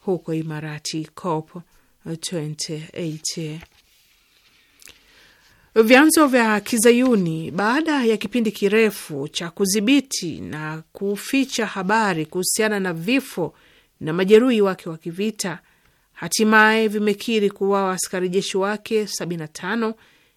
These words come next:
katika muda wa masaa ishirini na manne yaliyopita. Kanali ya kumi na mbili ya televisheni ya utawala wa Kizayuni, ikimnukuu mchambuzi wa masuala ya kijeshi kwa jina la Barham Meir,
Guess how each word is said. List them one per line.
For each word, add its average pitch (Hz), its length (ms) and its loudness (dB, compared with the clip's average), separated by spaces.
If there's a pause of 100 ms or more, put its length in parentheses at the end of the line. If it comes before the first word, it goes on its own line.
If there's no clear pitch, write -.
(140)
katika 202 400 -4
muda 190 240 -2
wa 170 60 -6
masaa 170 400 -6
ishirini 180 420 -4
na 165 120 -10
manne 156 260 -12
yaliyopita. 160 640 -12 (2750)
Kanali 254 460 8
ya 226 120 6
kumi 240 180 2
na 220 100 2
mbili 226 180 2
ya 214 60 2
televisheni 214 500 0
ya 214 40 -2
utawala 208 300 -4
wa 190 40 -4
Kizayuni, 208 640 0
ikimnukuu 196 560 -4
mchambuzi 196 440 -4
wa 185 60 -4
masuala 185 340 -6
ya 175 80 -6
kijeshi 190 460 -4
kwa 185 160 -6
jina 185 280 -2
la 175 120 -2
Barham 180 500 -4
Meir, 220 360 0